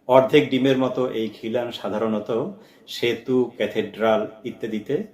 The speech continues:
ব্যবহার করা হয়। সুপ্রিয় শিক্ষার্থীবৃন্দ, এখন আমরা কয়েকটি স্থাপত্যে খিলানের ব্যবহার দেখে নেব।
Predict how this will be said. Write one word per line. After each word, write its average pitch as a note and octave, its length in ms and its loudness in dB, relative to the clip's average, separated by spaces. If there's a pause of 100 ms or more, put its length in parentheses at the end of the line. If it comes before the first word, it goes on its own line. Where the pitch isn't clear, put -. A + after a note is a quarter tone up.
(220)
ব্যবহার G2 440 -2
করা F#2+ 280 -4
হয়। F#2+ 320 -4 (1200)
সুপ্রিয় C#3+ 340 2
শিক্ষার্থীবৃন্দ, B2 840 0 (580)
এখন C3+ 240 4
আমরা C#3 420 6
কয়েকটি A#2+ 380 0
স্থাপত্যে C3+ 680 -4 (300)
খিলানের A#2 560 2
ব্যবহার G2 640 0
দেখে G2 240 -6
নেব। F2+ 220 -6